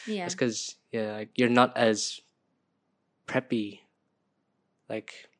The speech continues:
Speaker 2: when I, when I notice that you're just not as preppy as what you'd usually be,
Speaker 1: Mm-hmm.
Speaker 2: um, not forcing that image of always being preppy, like, we all have our days. But when I know, and, like, when I just know that there's something a bit off,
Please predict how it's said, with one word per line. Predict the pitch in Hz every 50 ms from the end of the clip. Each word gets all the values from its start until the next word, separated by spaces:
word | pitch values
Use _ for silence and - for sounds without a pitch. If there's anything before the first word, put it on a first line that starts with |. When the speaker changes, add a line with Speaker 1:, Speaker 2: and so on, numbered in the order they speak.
| _ _ _ - _ _ _ - -
Speaker 2:
when | - 127 131
I, | 135
when | 127 123
I | 123 117
notice | 120 120 120 117 -
that | 107
you're | 110 110
just | 104 107 98 - - -
not | 110 104 90 87
as | 104 - -
preppy | - - 104 98 - - 98 98
as | 101 101 110
what | 113 110 104 -
you'd | 120 110 101 104 -
usually | 120 120 113 - - 107 104
be, | 98 107 95 98 101 107 - _ - - - - -
Speaker 1:
Mm-hmm. | 202 214 214 214 196 180 190
Speaker 2:
um, | 110 101 98 98 95 98 - 85 -
not | - 131 127 - - -
forcing | - - 113 110 104 - - 110 107
that | 104 98 92 110
image | 110 107 104 101 98 - - -
of | 110 110 104 101 98 - - - - _ _ _
always | - 107 104 104 104 98 95 95
being | - - 110 101 95 95 90
preppy, | - - 104 - - 98 -
like, | - - -
we | 101 98
all | 101 104 95
have | 92 95 90 -
our | - -
days. | - 113 107 98 90 90 - - - - - - - - - _ _ _ -
But | 104 95 - -
when | - 110 110 113
I | 110
know, | 104 107 113 117 117 107 113 -
and, | - 107 110 - - -
like, | - -
when | 117 113
I | 113 104
just | - 110 - -
know | 113 110
that | 107 -
there's | - 104 -
something | - 110 101 - 113
a | 107 98
bit | - 101 101
off, | 98 98 - - - -